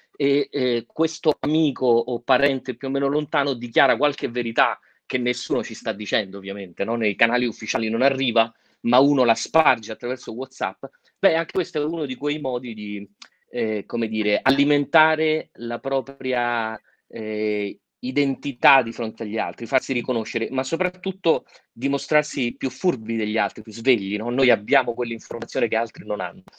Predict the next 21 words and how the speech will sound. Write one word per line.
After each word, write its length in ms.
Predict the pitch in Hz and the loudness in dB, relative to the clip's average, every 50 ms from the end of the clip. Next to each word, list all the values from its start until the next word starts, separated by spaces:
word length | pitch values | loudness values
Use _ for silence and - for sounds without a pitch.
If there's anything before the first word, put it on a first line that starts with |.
| _ _ | _ _
Ecco, 420 | - 131 135 - - 127 117 - _ _ _ | 0 0 2 4 4 4 4 2 _ _ _
questo 280 | - - 180 175 160 147 | 2 2 2 4 2 0
sta 180 | - - 127 | 2 4 2
accadendo 800 | 117 - - 127 127 123 120 117 110 113 110 107 107 101 101 - - - _ _ _ - | 2 2 0 -4 0 0 0 0 0 -2 -2 -2 -4 -4 -6 -8 -10 -14 _ _ _ -10
in 120 | 113 117 | -6 -4
maniera 880 | 117 117 117 113 113 113 107 107 104 104 101 101 98 95 98 92 85 - | -2 0 0 0 2 2 2 2 2 0 0 -2 -4 -4 -6 -8 -8 -10
sostanziosa 760 | - - 127 - - - 127 120 120 117 - 151 131 113 120 | -8 -6 -6 -6 -6 -4 -4 -4 -4 -2 -2 -2 -2 0 -2
in 60 | 113 | -4
questo 300 | 110 - 113 123 - 120 | -4 -4 -6 -6 -6 -4
periodo, 500 | 117 120 120 113 101 98 113 117 151 - _ _ _ _ _ _ _ - | -2 0 0 0 0 -2 -2 -4 -6 -8 _ _ _ _ _ _ _ -4
ed 140 | 120 117 | 0 4
è 100 | 139 139 135 | 4 4 6
molto 240 | 143 156 156 156 156 | 6 4 4 4 4
interessante 520 | 131 - 147 135 156 - 202 185 156 131 | 0 2 4 2 4 4 4 2 4 2
perché 200 | 113 107 104 123 | -2 -2 -2 -2
tra 120 | 113 123 | 0 2
l'altro 300 | 147 160 - 135 127 - | 2 2 2 0 -4 -4
getta 360 | 107 107 123 139 127 - - 120 | -4 -4 -2 -4 -2 -2 -4 -4
molta 260 | 123 127 123 127 120 | -4 -4 -4 -6 -6
disinformazione. 840 | 113 110 - 120 113 - - 117 110 110 110 107 - - 110 107 107 | -8 -8 -8 -8 -8 -6 -6 -6 -4 -4 -6 -6 -4 -2 0 0 0
Perché? 460 | - 139 131 - - 117 104 95 | 0 0 -2 -2 -2 -2 -2 -2